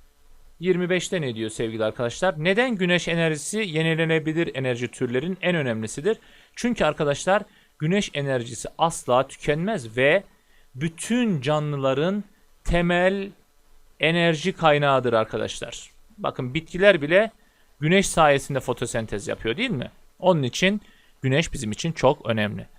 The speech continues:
Kaplıcalar yeraltı ile ilgili neyi işaret eder? Demek ki yerin altının sıcak olduğunu işaret eder. Çünkü yerin altından çıkan sular ne yapıyor arkadaşlar? Sıcak bir şekilde geliyor. Demek ki yerin altı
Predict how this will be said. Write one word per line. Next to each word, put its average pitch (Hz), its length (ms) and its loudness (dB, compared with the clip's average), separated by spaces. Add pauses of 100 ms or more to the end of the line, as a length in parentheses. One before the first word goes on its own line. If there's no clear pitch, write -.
(340)
Kaplıcalar 214 640 4
yeraltı 202 500 6
ile 185 180 2
ilgili 147 300 0
neyi 214 180 2
işaret 131 360 4
eder? 165 280 0
Demek 147 300 -2
ki 143 80 -6
yerin 160 200 0
altının 139 580 0 (260)
sıcak 160 560 2
olduğunu 123 680 2
işaret 131 380 2
eder. 160 220 0
Çünkü 131 280 -8
yerin 139 200 2
altından 113 400 -6
çıkan 117 340 -6
sular 131 440 2
ne 165 40 0
yapıyor 143 340 2
arkadaşlar? 113 520 0 (400)
Sıcak 147 400 -2
bir 120 60 -8
şekilde 120 400 -4
geliyor. 135 480 2
Demek 117 280 -4
ki 117 80 -8
yerin 127 180 0
altı 180 420 -4